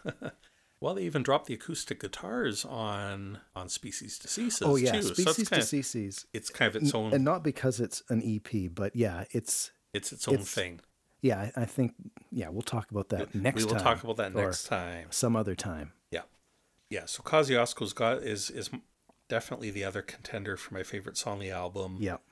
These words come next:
Speaker 1: Uh,
Speaker 2: M-,
Speaker 1: th-,
Speaker 2: best drums going on,
Speaker 1: that
Speaker 2: or at
Speaker 1: big
Speaker 2: least
Speaker 1: intro, yeah,
Speaker 2: really
Speaker 1: y-,
Speaker 2: good drums.
Speaker 1: you already voted this best drums,
Speaker 2: Yep,
Speaker 1: right?
Speaker 2: yep.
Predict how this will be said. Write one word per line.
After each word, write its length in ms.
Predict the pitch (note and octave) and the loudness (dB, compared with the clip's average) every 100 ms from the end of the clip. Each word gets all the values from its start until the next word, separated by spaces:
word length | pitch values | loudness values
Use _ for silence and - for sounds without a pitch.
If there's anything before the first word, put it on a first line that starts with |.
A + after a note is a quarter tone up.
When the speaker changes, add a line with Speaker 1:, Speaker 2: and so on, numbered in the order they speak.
| _ _ - | _ _ -10
Speaker 1:
Uh, 300 | F2+ F2 F2 | -6 -4 -2
Speaker 2:
M-, 60 | A2 | -2
Speaker 1:
th-, 120 | - | 2
Speaker 2:
best 220 | A#2+ A2+ - | 2 2 2
drums 240 | G#2+ F#2+ | 0 0
going 240 | - F#2 E2+ | -2 -2 -2
on, 200 | E2 - | -4 -2
Speaker 1:
that 120 | G2+ | 2
Speaker 2:
or 20 | A#2 | 4
at 40 | |
Speaker 1:
big 160 | B2+ A2+ | 6 6
Speaker 2:
least 100 | C#3+ | 6
Speaker 1:
intro, 500 | C#3 - B2+ B2+ B2 | 4 4 4 4 4
yeah, 100 | A2 | 4
Speaker 2:
really 120 | G#2 | 4
Speaker 1:
y-, 60 | - | 0
Speaker 2:
good 120 | F2+ | -2
drums. 320 | F#2+ D#2 G#2 | -2 -4 2
Speaker 1:
you 60 | A2+ | 4
already 160 | A#2+ | 4
voted 320 | A2 A#2 A2+ G2+ | 4 0 0 -2
this 180 | G2+ | -2
best 280 | - G2+ - | 0 0 0
drums, 360 | - F2 E2 F#2 | -2 -2 -2 0
Speaker 2:
Yep, 120 | G2+ | 2
Speaker 1:
right? 200 | G2+ - - _ | 0 -4 -8 _
Speaker 2:
yep. 160 | G2+ | -8